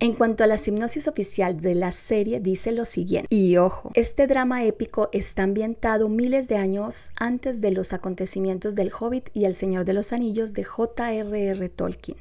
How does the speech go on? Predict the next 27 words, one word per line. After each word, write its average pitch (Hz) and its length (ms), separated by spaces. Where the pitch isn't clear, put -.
y 254 140
llevará 262 500
a 220 40
los 214 200
espectadores 208 800
a 180 40
una 185 300
época 226 460
en 202 100
la 175 120
que - 120
se 175 160
forjan 233 540
grandes 196 580
poderes. - 680
Los 185 420
reinos 254 400
se - 240
alzaron 220 520
a 226 60
la 180 120
gloria 202 340
y 220 40
cayeron 190 520
en 196 80
la 175 100
ruina. 190 480